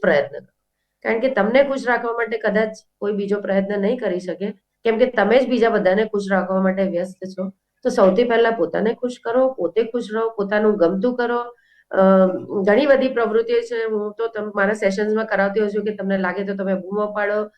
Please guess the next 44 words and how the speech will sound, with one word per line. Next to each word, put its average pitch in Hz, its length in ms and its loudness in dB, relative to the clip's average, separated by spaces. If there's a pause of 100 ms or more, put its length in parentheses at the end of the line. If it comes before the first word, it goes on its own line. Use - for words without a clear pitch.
(360)
બહાર 185 320 4
જાઓ, 208 320 4
જમ્પ 196 360 0
કરો, 208 480 2
અ, 170 220 -4
નાના 180 280 -4
બાળકની 196 500 -2
જેમ 202 240 -4
રહો 185 200 0
અને 196 180 -4
પછી 196 260 -4
જ્યારે 190 260 -2
લાગે 196 420 -4 (300)
કે 233 80 0
ઓકે 220 340 2
હવે 180 200 -2
મને 196 220 -2
સારું 254 300 -4
લાગે 165 260 -6
છે 190 180 -8
ત્યારે - 240 -4
તમે 202 240 -4
બીજા 190 240 0
માટે 185 260 -2
વિચારો 196 360 -4
ને - 100 -8
બીજા 175 280 -2
માટે 165 280 -8
કરો. 208 320 -4 (420)
કેમ 190 220 2
કે, 208 320 2
અ, 156 240 0
બી-, 170 240 -4
એકબીજા 185 360 0
માટે 202 240 2
તો 226 140 0
કરવાનું 247 440 -2
જ - 40 -18
છે, 180 160 -8
પણ 185 120 -4
સૌથી 190 300 -4
વધારે 190 320 4
જ 190 140 -2
રિસ્પોન્સિબિલિટી 196 1080 -4